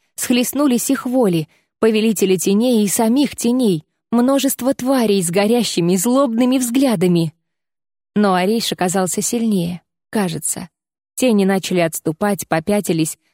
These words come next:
даже то ли заскулили, то ли тихонько завыли. Внезапно тьма вокруг взметнулась волной, снова закрутилась воронкой и обрушилась на нас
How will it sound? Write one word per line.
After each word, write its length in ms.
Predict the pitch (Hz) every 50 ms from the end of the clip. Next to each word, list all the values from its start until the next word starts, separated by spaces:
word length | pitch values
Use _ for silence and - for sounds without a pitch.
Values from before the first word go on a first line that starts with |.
| _ _ -
даже 280 | 175 202 202 180 180
то 180 | 160 - 220 233
ли 100 | 220 208
заскулили, 720 | 165 170 165 - - - 165 165 170 214 262 247 202 190
то 140 | 170 - 214
ли 140 | 214 214 185
тихонько 460 | - 214 202 - 226 214 208 - 202
завыли. 540 | 175 180 185 170 165 233 254 233 190 175 - _ _ _ _ _ _ -
Внезапно 540 | 220 240 247 247 233 240 277 277 - 247 240
тьма 300 | 226 - 220 220 247 269
вокруг 360 | 240 226 208 - 220 240 226
взметнулась 720 | 208 180 175 202 208 208 - 220 233 240 233 233 226 -
волной, 560 | 220 240 247 247 240 220 190 160 156 147 - _ _ _ -
снова 460 | - - 208 202 196 214 226 214 202
закрутилась 680 | 175 190 175 - - 202 - - 214 196 196 196 -
воронкой 680 | 208 226 233 233 202 175 165 156 - 151 156 156 - _ _ _ _ _ -
и 80 | 285 277
обрушилась 680 | 233 208 175 190 208 233 247 - - 190 170 165 -
на 120 | 170 180 175
нас 300 | 175 196 208 - -